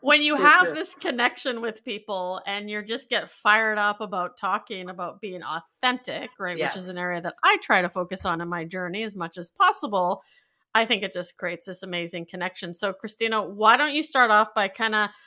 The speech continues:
Speaker 1: letting everybody know who you are and what it is you do today?
Speaker 2: Sure, sure. So my name is Christina Hawley.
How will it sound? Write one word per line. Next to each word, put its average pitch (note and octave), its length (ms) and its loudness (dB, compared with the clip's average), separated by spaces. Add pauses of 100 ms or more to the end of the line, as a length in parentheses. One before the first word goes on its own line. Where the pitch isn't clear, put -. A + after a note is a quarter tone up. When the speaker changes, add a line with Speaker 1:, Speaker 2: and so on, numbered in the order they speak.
(120)
Speaker 1:
letting A#3+ 240 0
everybody A#3+ 480 0
know G3+ 280 0
who B3 260 -6
you C4 260 -6
are F#3 440 2
and F#3 220 -8
what G3 140 -6
it C4 120 -10
is A3+ 160 -12
you G3 100 -12
do F3+ 180 -14
today? - 760 -14 (320)
Speaker 2:
Sure, - 560 0
sure. F3+ 340 2
So A3+ 580 2 (360)
my A#3 180 4
name C#4+ 260 -2
is A3 540 -6
Christina - 400 -8
Hawley. C#3+ 460 -6